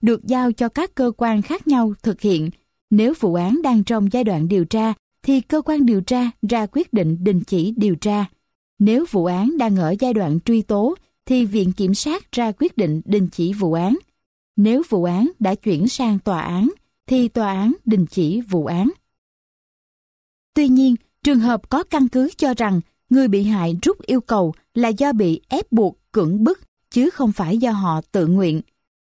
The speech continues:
Người bị hại là người có nhược điểm về tâm thần hoặc thể chất, không thể biểu lộ đúng ý chí của mình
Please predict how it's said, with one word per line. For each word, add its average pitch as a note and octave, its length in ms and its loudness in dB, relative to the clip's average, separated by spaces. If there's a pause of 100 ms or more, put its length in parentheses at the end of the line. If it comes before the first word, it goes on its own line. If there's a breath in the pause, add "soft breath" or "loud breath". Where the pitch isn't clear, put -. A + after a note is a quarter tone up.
(140)
Người B3+ 180 4
bị G3+ 160 0
hại F#3+ 340 -2 (180)
là B3 140 0
người A#3 240 4
có F4+ 260 -4
nhược A#3 200 0
điểm G3 300 2
về G#3+ 180 0
tâm C4+ 260 -2
thần G3+ 320 -2
hoặc F#3 220 -4
thể F3 160 -2
chất, F4+ 300 -2 (300)
không A3+ 240 0
thể F3 240 -2
biểu G3 200 2
lộ F3 240 0
đúng A3 400 0
ý C4+ 160 0
chí C4+ 260 0
của G3+ 200 -2
mình G#3+ 260 2